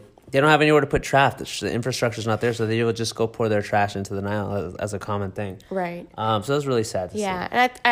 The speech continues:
Speaker 2: uh, our tour guide talked about, you know, like, the richness of a country lies on its people, right? Um, you wanna have a rich country, have well-educated people. And I think that's one of the things probably that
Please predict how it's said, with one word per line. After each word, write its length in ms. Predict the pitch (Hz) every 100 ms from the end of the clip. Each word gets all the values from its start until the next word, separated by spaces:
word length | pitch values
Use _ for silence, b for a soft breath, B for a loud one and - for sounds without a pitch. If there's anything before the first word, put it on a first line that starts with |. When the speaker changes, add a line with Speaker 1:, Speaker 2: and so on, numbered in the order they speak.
| 226
Speaker 2:
uh, 40 | -
our 120 | 247
tour 240 | - 320 320
guide 240 | 277 233
talked 280 | 214 202 214
about, 560 | 185 180 170 165 - - -
you 100 | 190
know, 160 | 180 170
like, 240 | 170 170
the 80 | 190
richness 560 | 208 208 202 190 185
of 100 | 180
a 60 | 175
country 600 | 175 180 - 185 165 165
lies 300 | 170 170 170
on 120 | 165
its 180 | 156 -
people, 340 | - 165 165 160
right? 300 | 165 170 - _ b b b b -
Um, 560 | 190 180 175 175 170 170 _
you 140 | 185 185
wanna 160 | 180
have 180 | 185 180
a 80 | 170
rich 360 | 180 175 -
country, 560 | - 180 180 220 214 214
have 320 | - 190 180 - -
well-educated 760 | 208 185 175 - - 165 160 -
people. 260 | 165 170
And 80 | 175
I 80 | 180
think 320 | 208 208 - B B B B
that's 180 | 262 262
one 160 | 277 262
of 120 | 233
the 80 | 220
things 280 | 214 214
probably 600 | - 233 220 220 220 220
that 240 | 208 185